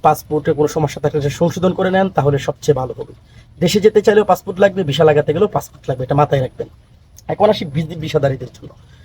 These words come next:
ভিজিট ভিসাধারীদের কথা আমি একটাই বলবো, এটাই যে আপাতত আপনারা একটু ওয়েট করেন, যেহেতু অনেকে দুই বছর, তিন বছর হয়েছে অবৈধ ছিলেন, তারা তো আর এক দুই মাস ওয়েট করলে কোনো কিছু যায় আসে না। দেখেন কি হয়,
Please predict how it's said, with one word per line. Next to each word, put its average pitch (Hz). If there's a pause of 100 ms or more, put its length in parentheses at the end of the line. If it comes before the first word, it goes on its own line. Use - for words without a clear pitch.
(240)
ভিজিট 190
ভিসাধারীদের 214
কথা 214
আমি 175
একটাই 185
বলবো, 190
এটাই 170 (200)
যে 147 (480)
আপাতত 202 (460)
আপনারা 165
একটু 165
ওয়েট 170
করেন, 196 (120)
যেহেতু 160
অনেকে 160
দুই 147
বছর, 156
তিন 160
বছর 151
হয়েছে 151
অবৈধ 147
ছিলেন, 151 (580)
তারা 165
তো 175
আর 160
এক 139
দুই 151
মাস 151
ওয়েট 143
করলে 156
কোনো 151
কিছু 147
যায় 147
আসে 156
না। 151
দেখেন 175
কি 185
হয়, 151